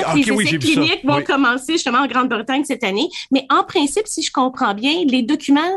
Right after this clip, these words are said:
Speaker 2: disent qu'il aurait acheté ça en juin deux mille vingt, puis il y aurait quatre-vingts pour cent des actifs. Alors, euh, c'est particulier que lorsqu'il y a eu les, le,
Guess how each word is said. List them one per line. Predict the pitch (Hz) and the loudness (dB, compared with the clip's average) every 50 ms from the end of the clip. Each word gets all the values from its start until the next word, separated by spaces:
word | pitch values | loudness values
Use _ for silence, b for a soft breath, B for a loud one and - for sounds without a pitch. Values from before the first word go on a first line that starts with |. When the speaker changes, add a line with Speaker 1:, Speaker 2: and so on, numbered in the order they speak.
| 370 | -4
Speaker 2:
disent | - 226 196 208 226 254 311 370 392 B B B B B | -6 -6 -6 -4 0 2 2 2 2 B B B B B
qu'il | - 254 247 240 | 0 2 2 2
aurait | 240 240 233 269 277 277 - | 2 2 0 0 0 0 0
acheté | - 262 262 - - - 330 | -2 -4 -4 -4 -2 0 0
ça | 320 - 403 427 - | 0 2 0 2 2
en | - 247 240 | 2 0 2
juin | 233 - 233 254 302 320 339 | 2 0 2 2 2 2 2
deux | 262 214 247 277 | 0 2 4 6
mille | 277 262 226 202 202 | 6 6 4 4 0
vingt, | 202 254 294 | 0 0 -2
puis | 302 - 233 | -2 -2 -2
il | |
y | 220 | -2
aurait | 220 233 233 | -2 -2 -2
quatre-vingts | - 277 277 294 262 269 254 262 | -4 -2 -2 0 0 0 0 -2
pour | 233 226 | -4 -4
cent | - 277 277 | -2 0 2
des | 269 269 226 185 | 2 2 2 2
actifs. | 202 190 196 _ - - 208 190 185 - - - - B B B B B B B B | 0 -2 -4 _ -4 -2 0 0 -2 -4 -12 -20 -20 B B B B B B B B
Alors, | 170 180 180 185 190 185 190 190 190 190 190 190 | -2 0 2 2 4 4 4 4 4 4 2 0
euh, | 196 180 180 180 190 196 | 0 0 0 0 -2 0
c'est | - 247 | -2 -2
particulier | 247 254 233 - - - - 269 208 214 269 285 | -2 -2 -8 -8 -8 0 0 0 2 2 0 0
que | 285 262 | 2 0
lorsqu'il | 220 226 240 247 - 214 | -2 -2 -2 -2 0 0
y | 196 | 0
a | 226 | 2
eu | 233 247 262 | 2 2 2
les, | 247 226 196 196 202 202 190 175 | 2 4 4 4 4 4 4 2
le, | 185 190 170 160 - - - - | 2 0 0 -2 -2 -4 -6 -8